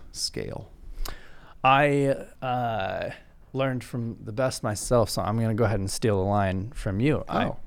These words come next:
Speaker 1: I'm the
Speaker 2: think,
Speaker 1: best. Okay, I like it.
Speaker 2: I
Speaker 1: Yeah.
Speaker 2: think scale is about getting to the point where, um, you are having so many sales per day that it makes you uncomfortable, right? You have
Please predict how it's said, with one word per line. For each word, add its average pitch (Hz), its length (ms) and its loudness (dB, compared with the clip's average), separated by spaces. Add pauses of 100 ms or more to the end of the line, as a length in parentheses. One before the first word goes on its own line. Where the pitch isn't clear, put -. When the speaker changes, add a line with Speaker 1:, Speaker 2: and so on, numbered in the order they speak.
(100)
Speaker 1:
I'm 135 60 4
the 120 60 2
Speaker 2:
think, 117 100 2
Speaker 1:
best. - 160 -2
Okay, 120 240 -4
I 110 60 -4
like 95 160 -2
it. - 60 -10 (160)
Speaker 2:
I 117 80 4
Speaker 1:
Yeah. 127 80 4
Speaker 2:
think 113 200 0
scale 139 600 6
is 107 220 2
about 104 280 2
getting 107 280 0
to 98 80 0
the 95 100 -2
point 92 480 -2 (140)
where, 92 640 2 (520)
um, 90 480 0 (960)
you 110 160 2
are 98 80 4
having 98 360 2
so 107 200 0
many 101 200 2
sales 95 340 -2
per - 180 -4
day 101 340 2 (300)
that - 140 -4
it 95 40 -4
makes 87 260 -6
you 92 60 -4
uncomfortable, 123 580 -6 (520)
right? 101 140 -4
You 98 160 0
have 98 340 2